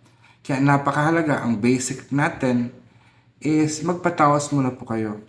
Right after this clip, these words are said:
So, sa tawas, paano bang ginagawa? Diba? Titingnan natin. Dahil kasi isipin nyo, baka tawas, "Ay, hindi naman ako naengkanto, gusto ko lang magpagayuma." O baka nagagayuma ka.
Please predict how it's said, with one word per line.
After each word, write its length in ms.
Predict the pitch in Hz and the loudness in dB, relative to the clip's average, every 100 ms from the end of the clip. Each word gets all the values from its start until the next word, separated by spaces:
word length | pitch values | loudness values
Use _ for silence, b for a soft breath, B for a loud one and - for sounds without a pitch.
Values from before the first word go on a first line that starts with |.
| _ - | _ -6
So, 160 | 165 | -4
sa 160 | 156 170 | -2 0
tawas, 400 | 185 185 160 - | 4 6 4 0
paano 300 | 165 180 175 | -2 -2 -2
bang 220 | 175 160 | -2 -2
ginagawa? 480 | 156 139 139 123 - - b b b b b | -2 -2 -2 -2 -6 -16 b b b b b
Diba? 320 | 123 127 139 | -4 -4 -4
Titingnan 400 | 202 196 190 170 | -4 -2 -2 0
natin. 560 | 151 143 135 120 - _ - | -2 -2 -4 -4 -12 _ -8
Dahil 260 | 139 151 | -4 0
kasi 160 | 175 175 | 2 2
isipin 320 | 147 165 160 | 0 0 0
nyo, 60 | 156 | 0
baka 240 | 147 147 | 0 2
tawas, 160 | 151 - B B - | 0 -2 B B 0
"Ay, 160 | 220 202 | 2 2
hindi 80 | |
naman 240 | 208 208 202 | 2 2 2
ako 160 | 202 | 2
naengkanto, 560 | 190 180 175 165 151 170 | 0 -2 0 0 2 0
gusto 240 | 160 151 | 0 -2
ko 160 | 170 160 | 0 2
lang 160 | 156 151 | 2 0
magpagayuma." 880 | 139 127 127 123 135 127 117 120 | -2 0 4 6 6 4 0 -6
O 140 | - 139 | -4 0
baka 260 | 156 160 | 2 2
nagagayuma 640 | 151 139 139 123 123 107 107 | 0 0 0 2 2 2 -2
ka. 320 | - 101 | -6 -10